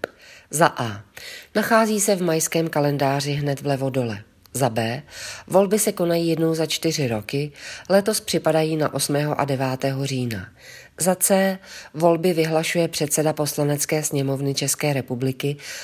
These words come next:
hádáním z kávové sedliny. Proč volit? Za A. Líbí se vám člen nebo členka volební komise. Za B. Je hezky, tak proč se neprojít za plentu, pak k urně, následně pokecat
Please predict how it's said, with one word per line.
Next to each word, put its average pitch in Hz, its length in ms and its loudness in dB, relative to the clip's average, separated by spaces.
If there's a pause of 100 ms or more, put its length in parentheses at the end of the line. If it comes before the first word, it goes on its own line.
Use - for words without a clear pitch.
hádáním 135 800 2
z - 100 0
kávové 123 600 0
sedliny. 110 720 -4 (720)
Proč 196 320 2
volit? 117 440 -2 (260)
Za 135 100 4
A. - 320 -4 (640)
Líbí 214 300 0
se 196 160 2
vám 175 220 2
člen 156 300 0
nebo 147 200 2
členka 135 420 0
volební 131 380 0
komise. 123 580 -2 (420)
Za 151 180 4
B. 139 340 0 (360)
Je 196 120 2
hezky, 143 640 2 (120)
tak 147 160 0
proč 151 240 0
se 170 120 2
neprojít 160 420 2
za 160 120 2
plentu, 165 440 0
pak - 220 -8
k - 240 -12
urně, 160 480 0 (460)
následně 175 480 4
pokecat 147 460 -2